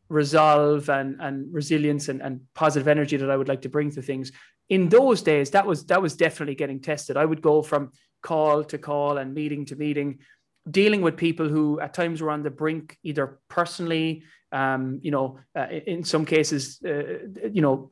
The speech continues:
financially, things were, things were going, uh, fairly poorly. And there was a lot of change and fear and, and the rest of, obviously, that would come with that. Um, and I think if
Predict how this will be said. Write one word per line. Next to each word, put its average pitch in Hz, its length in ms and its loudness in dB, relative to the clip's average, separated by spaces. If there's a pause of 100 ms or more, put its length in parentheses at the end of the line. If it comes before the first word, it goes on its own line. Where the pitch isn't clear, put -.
financially, 170 680 2
things 160 240 0
were, 160 160 -4
things 165 220 -4
were 160 60 -4
going, 151 380 0
uh, 143 160 -2
fairly 147 300 -2
poorly. 147 500 0 (400)
And 175 100 2
there 170 80 6
was 165 100 0
a 165 60 2
lot 160 160 0
of 165 80 -6
change 151 400 -6
and 135 160 -8
fear 151 460 0
and, 135 220 -6 (200)
and 143 140 -2
the 139 40 0
rest 147 200 -2
of, 147 80 -16 (100)
obviously, 143 340 -2
that 131 260 -6
would 135 140 -10
come 277 180 4
with 165 140 0
that. 110 200 -6 (480)
Um, 143 520 0 (1160)
and 185 100 2
I 190 80 6
think 262 320 0
if 226 180 -2